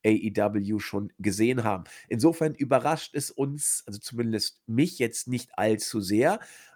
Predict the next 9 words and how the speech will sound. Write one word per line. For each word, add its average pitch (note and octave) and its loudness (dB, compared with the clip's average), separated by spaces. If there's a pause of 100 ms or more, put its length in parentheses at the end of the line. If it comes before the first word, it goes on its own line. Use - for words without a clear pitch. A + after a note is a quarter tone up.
(140)
Und D3+ 4
ich - -4
finde A#3 0
trotzdem, - -2
dass C3 0
dieses G3 -2
Announcement F3+ -2 (100)
etwas D#3 2
ist, - 0